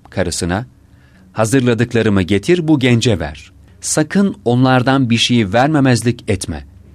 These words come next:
Eğer böyle yaparsan onların sana hiçbir hayrı olmaz." dedi.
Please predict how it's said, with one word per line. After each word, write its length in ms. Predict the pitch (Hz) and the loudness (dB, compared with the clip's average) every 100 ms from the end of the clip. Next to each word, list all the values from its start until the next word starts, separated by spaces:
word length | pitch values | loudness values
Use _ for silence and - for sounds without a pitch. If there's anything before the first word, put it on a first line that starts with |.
| - - - | -20 -20 -4
Eğer 360 | 95 107 98 | 0 0 0
böyle 220 | 90 92 113 | 0 2 2
yaparsan 640 | 92 95 90 - 92 92 - - - - | 0 -2 -4 -2 -2 -2 -6 -20 -20 -4
onların 400 | 113 123 135 143 | 0 2 2 2
sana 380 | 123 104 95 90 | 0 0 -2 -4
hiçbir 560 | - 123 - - 196 | -6 -8 -8 -4 -2
hayrı 360 | 135 117 113 113 | 0 -2 0 -2
olmaz." 640 | 113 98 92 82 73 - - | -2 -2 -2 -4 -6 -16 -14
dedi. 240 | 85 - | -16 -16